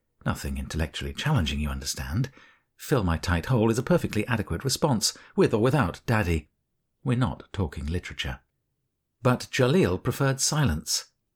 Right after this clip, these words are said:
At one point in our workout, as I was performing some of my finest routines, he turned to look at me over his shoulder and gave me a cool smile of disapproval.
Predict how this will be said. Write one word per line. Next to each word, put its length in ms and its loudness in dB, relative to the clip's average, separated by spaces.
At 160 0
one 200 4
point 300 2
in 80 2
our 200 2
workout, 500 2
as 100 0
I 140 0
was 140 0
performing 480 0
some 200 0
of 140 0
my 140 0
finest 520 0
routines, 580 -2
he 100 0
turned 400 0
to 80 -6
look 180 0
at 120 -6
me 100 2
over 140 2
his 160 0
shoulder 360 2
and 140 0
gave 220 0
me 80 4
a 80 2
cool 440 2
smile 380 2
of 100 0
disapproval. 680 2